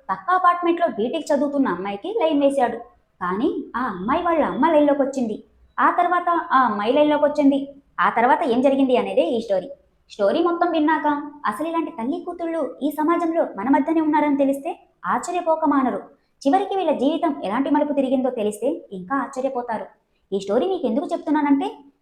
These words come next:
ఈ స్టోరీలో జరిగిన సంఘటనలు మీ చుట్టుపక్కల మీకు ఎదురైనప్పుడు అప్రమత్తంగా ఉంటారని, అలాగే ఈ స్టోరీలో మీకు కనిపించే క్యారెక్టర్స్ మీ నిజ జీవితంలో ఎదురైనప్పుడు వాళ్ళతో కూడా అప్రమత్తంగా ఉంటారని మిమ్మల్ని ఎడ్యుకేట్ చేయడానికి ఈ స్టోరీ చెప్తున్నాను.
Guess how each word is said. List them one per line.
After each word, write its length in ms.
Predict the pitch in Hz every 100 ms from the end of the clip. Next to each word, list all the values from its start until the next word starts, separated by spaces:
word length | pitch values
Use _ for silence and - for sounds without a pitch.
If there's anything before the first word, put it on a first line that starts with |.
| 262
ఈ 120 | 294
స్టోరీలో 380 | 247 240 359 349
జరిగిన 340 | 311 311 294
సంఘటనలు 640 | 196 180 233 311 302 311 320 -
మీ 120 | 214 277
చుట్టుపక్కల 560 | 277 294 285 285 294 269
మీకు 240 | 196 247
ఎదురైనప్పుడు 580 | 254 254 254 247 240 254 -
అప్రమత్తంగా 520 | - 214 226 240 233
ఉంటారని, 420 | 226 226 220 208 - _ _ _ -
అలాగే 360 | 190 285 339 392
ఈ 200 | 233 294
స్టోరీలో 360 | 349 359 359
మీకు 260 | 339 202 302
కనిపించే 480 | 330 311 339 339 339
క్యారెక్టర్స్ 560 | 311 320 320 311 302 302 294 - _ 202
మీ 120 | 262
నిజ 160 | 302
జీవితంలో 460 | 320 - 311 320 320
ఎదురైనప్పుడు 600 | 302 311 302 302 320 339 - 208
వాళ్ళతో 320 | 196 277 349
కూడా 220 | 339 359
అప్రమత్తంగా 560 | - - 262 277 294 294
ఉంటారని 480 | 285 277 269 254 247 - _ 185
మిమ్మల్ని 340 | 185 277 320
ఎడ్యుకేట్ 360 | 320 320 302 311
చేయడానికి 460 | 294 269 247 339 -
ఈ 80 | 302
స్టోరీ 240 | 233 202
చెప్తున్నాను. 520 | 285 320 302 277 233